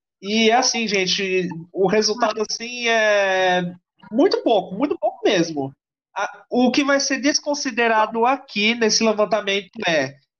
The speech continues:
capas onde os, as pessoas negras aparecem em duplas ou trio ou em grupo. Ah,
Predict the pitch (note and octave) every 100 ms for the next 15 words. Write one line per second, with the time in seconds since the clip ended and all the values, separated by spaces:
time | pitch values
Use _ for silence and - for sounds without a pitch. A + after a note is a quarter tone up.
0 | _ - G#3 F#3 F#3+ G3+ C4+ B3+ A3+ G3+
1 | G3+ F3+ F3+ E3+ - - G3 F#3+ F3+ F3+
2 | G3 A3+ A#3 A#3 G#3+ G3+ G#3 F#3+ F3+ G3
3 | G#3 - G#3 F3+ E3 D#3+ D#3 A3 B3 C4+
4 | B3+ B3 - - G#3+ G#3+ G#3 - F#3 F#3+
5 | G3+ A#3 C4+ D4+ A#3 A3 A#3 D#4 B3 A3
6 | A3 F3 - D3+ G#2+ A2 _ _ _ -
7 | D#3